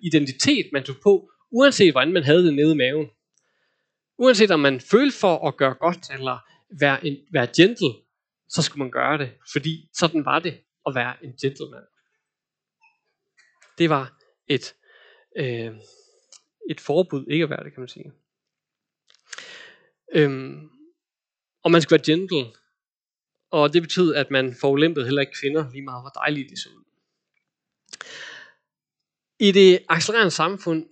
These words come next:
så er der ikke mange forbud. Men der er påbud.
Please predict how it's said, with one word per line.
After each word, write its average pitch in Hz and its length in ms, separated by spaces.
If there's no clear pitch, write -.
så 202 440
er 151 80
der 156 80
ikke 180 120
mange 175 300
forbud. 165 480
Men 156 140
der 143 60
er 143 40
påbud. 147 480